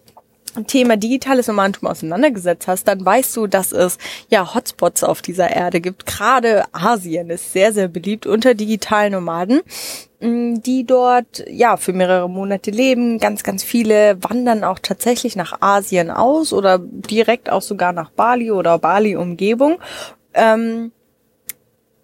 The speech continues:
ich kann jetzt gar nicht sagen, warum Bali so mega besonders ist oder seit wann das auch so ist. Aber ich glaube, seitdem ich zurückdenken kann, ist Bali wirklich so dieser Mega-Hotspot für, ähm,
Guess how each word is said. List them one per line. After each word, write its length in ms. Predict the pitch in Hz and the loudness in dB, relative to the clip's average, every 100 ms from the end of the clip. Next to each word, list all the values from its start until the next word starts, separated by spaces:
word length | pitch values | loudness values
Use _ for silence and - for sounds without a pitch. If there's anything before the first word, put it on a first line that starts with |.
| _ | _
ich 180 | 220 - | -12 -6
kann 200 | - 294 | -2 -2
jetzt 220 | 359 277 | 0 -2
gar 160 | - 269 | 0 2
nicht 160 | 285 | 0
sagen, 460 | 247 240 220 214 208 | 2 2 2 -2 -4
warum 500 | 185 196 247 277 262 | 0 2 0 0 -2
Bali 520 | 196 214 262 247 233 | -2 0 0 0 0
so 320 | 202 208 233 240 | -2 -4 -4 -2
mega 340 | 220 233 208 | -2 2 0
besonders 420 | 180 190 220 247 | 2 2 4 4
ist 100 | 175 | 0
oder 240 | 170 156 147 - | 0 0 0 -6
seit 380 | - 185 214 160 | -2 2 2 2
wann 140 | 180 403 | 0 0
das 220 | 294 147 - | 0 0 -4
auch 180 | - | -8
so 160 | - - | -6 -6
ist. 220 | - 160 | -6 -4
Aber 200 | 196 180 | -2 0
ich 120 | 185 | 0
glaube, 340 | - 202 214 220 | 0 0 0 0
seitdem 380 | 208 208 233 269 | 0 2 2 2
ich 120 | - | 0
zurückdenken 540 | - 254 - 185 175 | 0 0 2 0 0
kann, 220 | - 190 | -2 0
ist 240 | 196 196 - | 0 -4 0
Bali 340 | 175 208 214 | 0 2 -2
wirklich 260 | 202 - 196 | -6 -10 -10
so 120 | 190 | -8
dieser 260 | 185 175 165 | -2 0 0
Mega-Hotspot 800 | 170 208 240 214 202 - 202 196 - - - | 0 0 0 0 -4 -2 0 -2 -10 -20 -14
für, 540 | - - 247 262 262 - | -10 0 2 4 2 2
ähm, 580 | 208 214 208 202 202 | 2 0 -2 -10 -12